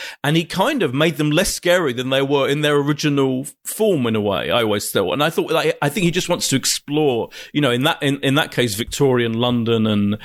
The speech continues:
what was considered ideas of good and evil in that context. And in this,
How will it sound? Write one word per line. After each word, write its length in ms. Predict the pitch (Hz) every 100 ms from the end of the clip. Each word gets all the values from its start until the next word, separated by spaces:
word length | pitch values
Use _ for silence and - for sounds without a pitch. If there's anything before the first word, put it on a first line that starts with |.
| - - -
what 200 | 131 -
was 160 | 123
considered 500 | - 131 - 139 120
ideas 460 | 123 127 123 127 113
of 80 | 101
good 160 | 127
and 120 | 113
evil 360 | 120 110 110 104
in 100 | 113
that 180 | 156 -
context. 540 | - 107 - - -
And 140 | 123 127
in 140 | 131
this, 420 | 190 139 110 -